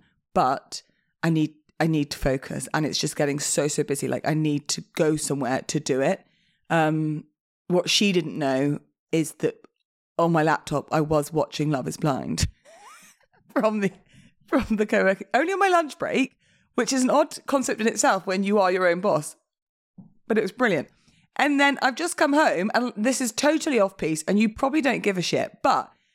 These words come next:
do you know what's really getting my goat? I, do you know what? I'll tell you. I will tell you. People on my street don't leave the house. And if they do, they must walk or cycle or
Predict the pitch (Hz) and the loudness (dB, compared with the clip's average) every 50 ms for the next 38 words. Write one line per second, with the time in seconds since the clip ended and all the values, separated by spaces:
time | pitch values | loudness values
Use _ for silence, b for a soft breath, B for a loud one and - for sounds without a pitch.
0 | _ _ _ _ _ _ _ _ _ _ _ _ _ _ - 294 311 349 392 381 | _ _ _ _ _ _ _ _ _ _ _ _ _ _ -2 0 2 4 4 4
1 | 359 - 254 262 247 226 233 311 311 302 294 285 269 269 214 262 247 220 - 262 | 4 4 2 0 0 2 2 4 4 4 4 4 4 2 2 0 -2 0 0 2
2 | 233 226 226 214 214 208 202 - 160 123 101 113 - - - - - _ _ - | 4 4 6 6 4 4 2 0 -2 -2 -2 -4 -8 -10 -12 -14 -14 _ _ -2
3 | 214 262 277 294 285 226 - _ _ _ _ - 202 349 381 453 427 311 190 226 | 0 2 2 2 0 -2 -6 _ _ _ _ -4 0 2 2 4 4 6 6 4
4 | 240 226 - 240 247 262 247 185 151 147 147 - _ - - 233 254 262 269 277 | 2 0 -2 -2 -2 0 2 0 0 0 -4 -8 _ -2 2 2 4 4 2 2
5 | 262 254 262 269 220 - 247 226 202 180 165 160 - _ _ _ _ _ _ _ | 2 2 2 0 0 0 0 2 2 2 0 -2 -4 _ _ _ _ _ _ _
6 | - - 311 330 330 359 359 - - 277 262 262 254 247 233 - - 254 220 143 | 0 2 2 2 2 2 2 2 2 2 2 0 -2 -2 -4 -4 -2 -2 0 0
7 | 139 - - - - 208 214 220 220 - 202 202 196 190 185 - - 196 175 156 | -2 -4 -4 0 2 2 2 2 -2 -2 0 0 0 0 -2 -2 -2 -2 -2 0
8 | 175 175 170 185 247 - - - - - - _ _ _ _ _ _ _ _ _ | 0 2 2 2 0 0 -2 -6 -6 -8 -10 _ _ _ _ _ _ _ _ _
9 | _ _ - 214 226 247 240 - 262 262 262 - 311 285 220 180 - - 208 214 | _ _ -2 0 0 0 -2 -2 -2 -2 0 2 2 2 2 2 2 2 2 2
10 | 214 233 220 - - 185 170 208 269 277 285 302 - - _ _ - - - _ | 2 0 -2 -4 -6 -4 0 2 2 4 4 2 0 -2 _ _ -20 -20 -20 _
11 | _ _ _ _ _ _ _ _ _ _ _ _ - 214 220 202 - - - - | _ _ _ _ _ _ _ _ _ _ _ _ -2 0 0 0 0 0 0 2
12 | - 262 254 - - - 269 277 285 294 311 b b b b b b b b _ | 2 0 0 -2 -2 0 0 2 2 0 -2 b b b b b b b b _
13 | 185 185 | -2 -2